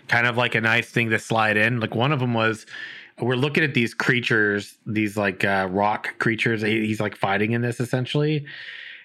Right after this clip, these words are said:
And I saw that and I was like, "Okay, so there's a nice representation," something they didn't even really, like, acknowledge out loud. But, I mean, that was literally the model for the, uh, light, was it the, uh, Light Pack set that we had back in, like, the fall or whatever?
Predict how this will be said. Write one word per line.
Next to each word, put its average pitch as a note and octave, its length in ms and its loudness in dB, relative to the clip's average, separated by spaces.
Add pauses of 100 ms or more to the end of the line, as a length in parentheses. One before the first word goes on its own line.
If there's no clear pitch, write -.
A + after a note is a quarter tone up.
(100)
And B2+ 100 0
I B2 80 2
saw C3 300 0
that D3 100 2
and C#3 100 2
I C3 60 2
was B2 80 -2
like, B2+ 180 0
"Okay, F3 360 2
so D3 140 -4
there's D#3 240 2
a E3 40 2
nice D3+ 300 2
representation," C3 840 2
something C3+ 300 0
they C3 100 4
didn't B2+ 160 0
even B2 220 0
really, A#2 280 2
like, A2 260 0
acknowledge G#2+ 800 -2 (380)
out A2 200 0
loud. G#2+ 340 2
But, B2+ 120 4
I A#2+ 60 4
mean, A#2+ 160 0
that B2 140 2
was A#2 180 -2
literally A#2 520 2
the A2 140 0
model G#2+ 640 0 (600)
for A#2 240 -2
the, G#2+ 300 2
uh, G2+ 560 2
light, A2 480 0
was G#2+ 200 -2
it G2 140 -8
the, G2 180 0
uh, G2+ 80 -2
Light A2 300 0
Pack A#2+ 400 0
set A#2+ 240 -2
that B2 80 -4
we A#2 100 0
had A#2 240 0
back A#2 240 0
in, A2+ 120 -2
like, A2+ 200 -2
the G#2+ 140 -6
fall A#2 520 -2
or A2+ 120 0
whatever? A#2 440 -2